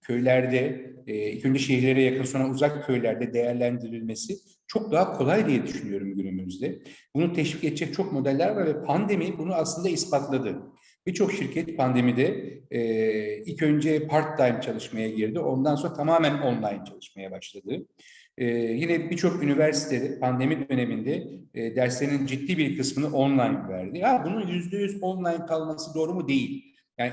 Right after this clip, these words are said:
insanların o temas içerisinde hala olması önemli ama en azından zamanın yüzde yüzünde değil de belli bir kısmında, belli zaman dilimlerinde olmasının da yeterli olabileceğini gördük.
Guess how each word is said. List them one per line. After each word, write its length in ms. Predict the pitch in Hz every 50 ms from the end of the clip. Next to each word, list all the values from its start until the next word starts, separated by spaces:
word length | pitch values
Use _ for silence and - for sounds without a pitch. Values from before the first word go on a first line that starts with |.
| 147
insanların 400 | 147 135 - 151 143 143 147 147
o 120 | 151 151 147
temas 320 | - 139 147 151 147 143
içerisinde 400 | 139 - 143 131 135 - - 147
hala 480 | 123 131 147 165 160 151 127 123 123 127
olması 320 | 123 123 120 120 - -
önemli 360 | - 135 135 127 123 113 -
ama 480 | - 190 190 170 - 135 143 - - - - - - _ _ _ -
en 120 | 123 139
azından 400 | 170 156 175 185 175 147 160 160
zamanın 520 | 131 127 131 127 131 131 135 151 170 170 147
yüzde 260 | 147 139 135 139 151
yüzünde 400 | 147 139 131 135 147 139 147 139
değil 180 | 165 202 180
de 100 | 156 127
belli 220 | 135 135 143 175 -
bir 140 | - - -
kısmında, 520 | - - - - 120 110 107 110 110 117
belli 220 | 123 127 143 170
zaman 340 | 143 135 131 143 151 147 131
dilimlerinde 380 | 131 123 123 123 123 123 123 131
olmasının 560 | 135 131 127 131 131 135 - 175 175 160 139
da 240 | 147 190 - - - - - - - _ _ -
yeterli 440 | 127 127 127 151 143 139 147 143 175
olabileceğini 640 | 170 156 151 147 151 151 147 147 147 156 160 170 175
gördük. 540 | 160 143 139 123 113 101 - 92 - -